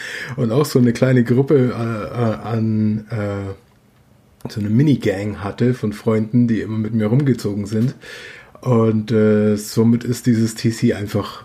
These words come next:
noch, ja, aus nostalgischen Gründen habe ich das beibehalten und habe das jetzt auch immer noch,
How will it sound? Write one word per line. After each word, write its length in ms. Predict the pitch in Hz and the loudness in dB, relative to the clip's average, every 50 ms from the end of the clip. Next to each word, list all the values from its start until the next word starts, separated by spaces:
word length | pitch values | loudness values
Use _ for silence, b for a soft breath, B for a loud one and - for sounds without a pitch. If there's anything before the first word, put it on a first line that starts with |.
| - - | -12 -6
noch, 480 | 107 110 110 101 - - - - - - _ _ B B B B B B B | -4 -2 -2 -2 -4 -6 -14 -16 -16 -18 _ _ B B B B B B B
ja, 320 | - - - 82 80 - - - - _ | -6 -6 -4 -4 -6 -8 -12 -18 -20 _
aus 180 | - 101 92 - | -10 -8 -4 -2
nostalgischen 640 | 113 101 - - - 107 113 113 110 104 - 110 95 | -2 -2 -2 0 0 2 4 4 4 2 2 0 -2
Gründen 360 | - 101 110 107 - - 98 | 0 0 -2 -2 0 -2 -2
habe 120 | 87 87 | -2 -4
ich 60 | 95 - | -6 -4
das 180 | - 95 - | -4 -4 -4
beibehalten 760 | - - 95 98 101 113 107 87 85 90 90 87 - 117 110 107 B B B B B B B B | -2 -2 -2 0 0 0 -2 -2 -2 -4 -4 -2 0 0 0 0 B B B B B B B B
und 340 | - 120 113 101 98 98 - - - - - - - | 0 2 2 2 2 -2 -4 -10 -18 -20 -20 -18 -14
habe 180 | - 113 98 85 | -10 -8 -8 -6
das 180 | - 107 101 98 | -4 -4 -2 0
jetzt 300 | 101 90 87 - - - | 0 -2 -2 -4 -6 -6
auch 180 | 92 90 - - | -6 -6 -6 -6
immer 220 | 95 95 90 90 | -8 -6 -6 -8
noch, 380 | 87 85 85 85 - - - | -8 -8 -10 -12 -14 -16 -20